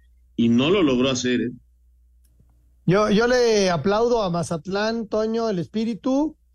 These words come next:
Speaker 2: y de lo que hizo la temporada pasada a esta, de pelear por meterse en el último juego a la liguilla, eh, a los cuartos de final, se metió al play-in, de siete puntos estar a donde está,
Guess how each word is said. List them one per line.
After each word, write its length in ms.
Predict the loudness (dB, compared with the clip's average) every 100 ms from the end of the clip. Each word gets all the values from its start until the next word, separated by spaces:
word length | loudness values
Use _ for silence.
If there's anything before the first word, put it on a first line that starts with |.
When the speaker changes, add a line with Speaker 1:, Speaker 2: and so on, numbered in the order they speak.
| _ _ _
Speaker 2:
y 160 | -2 0
de 140 | 2
lo 200 | 0 -2
que 140 | 0 0
hizo 380 | 0 -2 -2 -2
la 180 | -2
temporada 600 | -4 -6 -4 -4 -4 -4
pasada 640 | -6 -10 -6 -4 -2 -4 -6
a 200 | -8 -4
esta, 520 | -4 -4 -4 -4 -4 -12 _ _ _ _
de 240 | -6 -4 -2
pelear 600 | -2 0 0 0 -2 -4
por 180 | -6 -4
meterse 480 | -4 -4 -4 -2
en 80 | -2
el 120 | -2
último 360 | -2 -4 -4 -4
juego 260 | -2 0 0
a 40 |
la 100 | -2
liguilla, 640 | -4 -4 -4 0 0 -2 -8 _ _ _
eh, 100 | -4
a 140 | -2 -2
los 180 | -2
cuartos 380 | -2 -2 -2 -2
de 100 | -2
final, 420 | -2 -2 -2 -2
se 140 | -2 -2
metió 600 | -2 -2 0 0 0 -6 _ _ -8
al 220 | -6 -2
play-in, 560 | 0 2 2 0 -2 -10 _ _ _
de 160 | -4 -4
siete 500 | -2 0 0 0 -2
puntos 760 | -2 -4 -4 -2 0 0 -4 -8
estar 400 | -8 -2 0 0
a 80 |
donde 240 | 0 -4 -6
está, 400 | -2 -2 -2